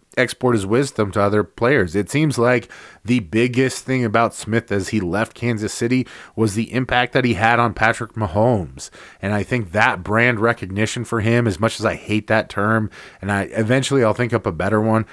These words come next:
I think that could lead to him having a lot of impact going forward in that kind of situation. What's really great about that,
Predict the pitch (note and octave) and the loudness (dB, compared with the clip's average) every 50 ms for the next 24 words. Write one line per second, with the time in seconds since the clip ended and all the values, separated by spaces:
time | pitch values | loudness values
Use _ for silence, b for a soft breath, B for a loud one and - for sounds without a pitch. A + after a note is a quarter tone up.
0 | B B B B B G2+ G#2 G2+ C3+ B2+ F2+ D#2+ D#2+ G#2 A2+ C3+ C#3+ - - B2+ | B B B B B -4 0 0 0 -2 -2 -4 0 2 2 2 2 0 -2 -2
1 | A#2+ A2+ F#2+ G2+ A#2+ A#2+ A#2 - G#2+ F#2 F2+ A2+ B2 A2+ D#2+ F2+ A2 A#2 B2 A#2 | -2 0 0 2 2 2 2 -2 -4 -2 0 0 0 0 0 0 2 2 4 2
2 | A#2+ G#2+ F#2+ F2 F2+ F#2+ A2 A2+ G#2+ E2+ F#2+ G#2+ A2 - - A#2+ A2+ G#2 - - | 2 0 0 0 2 2 2 2 0 0 0 -2 -2 0 0 0 0 0 0 -2
3 | G#2+ G#2 A2 G#2+ F#2 - - E2+ F2 F#2 G2+ G#2+ G#2+ F#2+ F2+ G2+ G#2+ - - G2+ | -2 -2 -2 -4 -6 -8 -6 -4 0 0 2 0 0 0 0 -2 -2 -2 -2 -2
4 | G#2 A2 A#2 A2 - - C3 A#2+ - - C3+ D3 E3+ D#3+ D#3+ - - C2+ - - | 0 0 0 0 0 -2 -4 -2 -2 0 0 2 2 0 0 -4 -8 -10 -14 -18
5 | _ _ _ _ _ _ _ _ _ _ _ _ _ _ _ _ _ _ - G#2+ | _ _ _ _ _ _ _ _ _ _ _ _ _ _ _ _ _ _ -10 -10
6 | - - A2 A#2+ C#3 C3 F2+ G2 A#2 C3+ C3+ A#2 B2+ B2+ B2 - - G#2 A2+ C3 | -4 0 0 2 2 0 0 0 0 0 2 2 2 2 2 0 0 2 2 2
7 | E3+ G3+ - | 2 0 -2